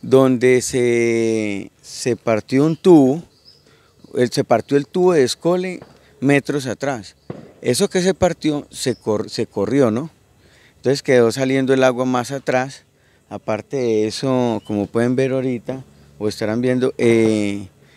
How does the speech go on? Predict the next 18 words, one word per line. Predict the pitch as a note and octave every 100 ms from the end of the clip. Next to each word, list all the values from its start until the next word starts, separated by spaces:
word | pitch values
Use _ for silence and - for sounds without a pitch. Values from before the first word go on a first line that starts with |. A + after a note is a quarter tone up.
| _ -
eso | A#2+ C#3+
nos | C#3+ C3
puede | B2
hacer | B2 C3+
socavación | C3+ - C#3+ C#3 C#3+ C3+
porque | D3 D#3 - D3+
le |
estamos | A#2+ B2+ B2 B2+
pidiendo | C3 A#2 C3
que | C#3
nos | A#2+ G#2+
saquen | A2 - C3
más | C3+ C#3 C3
el | D3+ C#3
tubo | - D3 C3+ C3+ -
hacia | A2+ G#2+ G#2+
el | G2+ G2+
río, | F#3+ C3